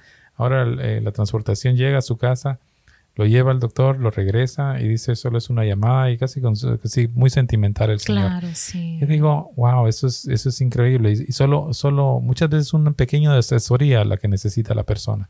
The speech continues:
Speaker 2: Sí.
Speaker 1: Gracias a su departamento, no sé cuántas personas, eh,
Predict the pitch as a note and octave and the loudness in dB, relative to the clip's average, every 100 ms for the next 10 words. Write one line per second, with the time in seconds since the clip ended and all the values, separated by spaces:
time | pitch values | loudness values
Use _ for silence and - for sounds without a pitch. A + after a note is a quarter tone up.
0 | - - G3+ F3+ E3+ E3+ A#2+ C3 A#2+ A2+ | -8 -4 -2 -2 -4 2 2 2 0 0
1 | A2+ G#2+ G2+ G2+ A#2+ G#2 B2+ C3 B2 - | 2 2 2 -2 -2 -2 -2 0 -2 -2
2 | B2 - C3+ C3 A#2 A2+ - A2+ A2 - | -4 -2 -2 -2 -4 -4 -2 0 0 -2
3 | G#2+ G#2 G#2+ | -4 -4 -4